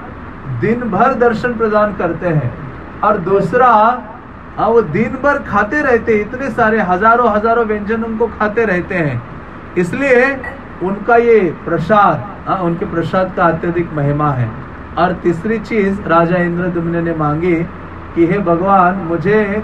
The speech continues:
कोई संतान नहीं होनी चाहिए, मुझे कोई पुत्र आदि नहीं चाहिए।"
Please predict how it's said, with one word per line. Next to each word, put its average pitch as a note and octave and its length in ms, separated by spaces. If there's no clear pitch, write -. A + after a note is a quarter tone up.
कोई G#3 160
संतान G#3 800
नहीं G#3+ 180
होनी F#3+ 280
चाहिए, C3 380
मुझे F3 160
कोई A#3+ 160
पुत्र A3+ 420
आदि C4 320
नहीं B3+ 240
चाहिए।" D#3 360